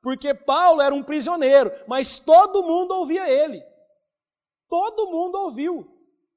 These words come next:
"Vamos comer?" Todo mundo parou e foi comer. Um prisioneiro, gente. O cara chegou, fez amizade com, com o capitão. O cara chegou, fez amizade com o piloto do na-, do navio. Era um prisioneiro, mas ele sabe dar valor às pessoas.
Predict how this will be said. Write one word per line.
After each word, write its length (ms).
"Vamos 300
comer?" 460
Todo 220
mundo 200
parou 280
e 40
foi 140
comer. 460
Um 80
prisioneiro, 560
gente. 340
O 40
cara 220
chegou, 380
fez 200
amizade 480
com, 300
com 120
o 40
capitão. 520
O 40
cara 200
chegou, 480
fez 200
amizade 360
com 60
o 40
piloto 360
do 60
na-, 160
do 140
navio. 380
Era 100
um 60
prisioneiro, 560
mas 180
ele 120
sabe 300
dar 140
valor 240
às 100
pessoas. 600